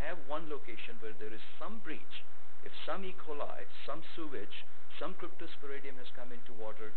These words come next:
I would see somewhere on a, a, a network that, in fact, there is a breach somewhere in the city somewhere. I think, and that's a very powerful model, I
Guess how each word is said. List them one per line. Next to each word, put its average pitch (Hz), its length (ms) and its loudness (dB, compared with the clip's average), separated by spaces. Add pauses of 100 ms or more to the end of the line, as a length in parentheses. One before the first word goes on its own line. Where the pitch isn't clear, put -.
(420)
I 147 160 -2
would 170 160 0 (180)
see 165 140 0 (240)
somewhere 180 480 0 (100)
on 131 320 0 (560)
a, 127 240 0 (160)
a, 120 160 0 (160)
a 117 160 0
network 127 640 0 (340)
that, 127 220 0
in 123 80 0 (100)
fact, 143 240 0
there 123 160 0
is 123 160 0
a 120 140 0
breach 117 340 0 (300)
somewhere 135 340 0
in 117 160 0
the 110 160 0
city 104 300 0
somewhere. - 340 0 (320)
I - 60 0
think, - 160 0
and 117 180 0
that's 131 240 0
a - 80 0
very 117 240 0
powerful 110 460 0
model, 101 260 0
I 95 80 0